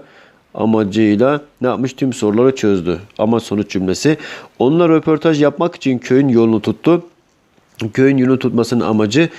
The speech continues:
onunla röportaj yapmak yine amacıyla da diye destekleyebilirsiniz. Cevabımız ne kaldı? D şıkkı. D'de ne var? Çok erken kalktığım için uykusuz kaldım. Arkadaşlarım niçin uykusuz kalmış? Çünkü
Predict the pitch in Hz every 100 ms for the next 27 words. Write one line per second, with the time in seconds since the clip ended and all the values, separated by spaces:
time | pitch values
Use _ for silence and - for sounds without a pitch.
0 | - - 117 120 113 104 107 117 113 113
1 | 123 104 104 - 139 139 110 117 - 110
2 | 107 101 113 98 95 107 123 143 143 _
3 | - 95 101 - 101 107 110 95 87 87
4 | 80 - - - - - _ - 120 160
5 | 143 117 127 117 110 107 110 165 175 _
6 | - 101 120 107 - 95 95 78 - _
7 | _ _ _ _ - - 113 135 147 147
8 | 123 151 160 151 117 113 147 139 127 117
9 | 135 120 151 101 113 - 135 - 104 90
10 | 87 - - - - 101 139 135 135 104
11 | 95 82 95 139 170 - 120 82 104 98
12 | 104 - 110 107 156 175 - - - -
13 | - 131 104 131 170